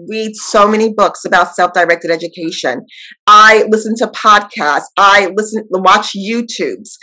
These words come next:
I'm in Clubhouse. I even have my own Clubhouse rooms now where we talk about homeschooling a couple times a week. Um, I, I have found my tribe. I found my people where we support one another.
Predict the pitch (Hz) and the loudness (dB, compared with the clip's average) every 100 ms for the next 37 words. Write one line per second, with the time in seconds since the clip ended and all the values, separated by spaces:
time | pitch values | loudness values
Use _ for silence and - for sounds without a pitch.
0 | - - - 190 208 208 208 - 262 277 | -18 -12 0 2 4 0 -2 2 2 2
1 | - 143 120 160 175 190 208 208 208 - | -2 -2 -2 0 0 2 -2 -4 -6 -10
2 | _ - - _ _ - 220 214 214 208 | _ -20 -20 _ _ -4 0 2 2 2
3 | 208 208 226 226 214 208 - 208 202 - | -2 -2 -2 0 0 0 -4 -10 -10 -4
4 | 226 254 208 185 - _ _ - - 175 | 0 4 4 4 0 _ _ -20 -18 -2
5 | 196 214 202 220 240 214 233 220 214 214 | 0 2 0 -2 -2 -2 0 0 0 -2
6 | 208 214 - 214 196 202 190 - - 208 | -8 -10 -6 -4 -4 -8 -8 -8 -6 -2
7 | 220 214 214 208 214 202 202 247 - - | -2 0 0 0 0 -4 -4 -6 -6 -14
8 | - - 233 - 208 208 220 220 - 240 | -20 -20 -14 -2 0 2 2 0 -2 2
9 | 220 220 233 233 220 208 - - 214 208 | 2 2 2 4 2 0 -4 0 4 4
10 | 139 - 170 - 202 202 196 190 - 269 | 2 0 -2 0 -2 0 -4 -8 -10 -6
11 | 277 220 139 - _ - - 214 214 285 | -4 0 0 -2 _ -16 0 2 4 2
12 | - 247 - - 269 277 262 208 208 202 | 2 -2 -2 -4 4 4 4 -2 0 2
13 | 185 180 185 190 147 110 | 2 0 2 2 0 -6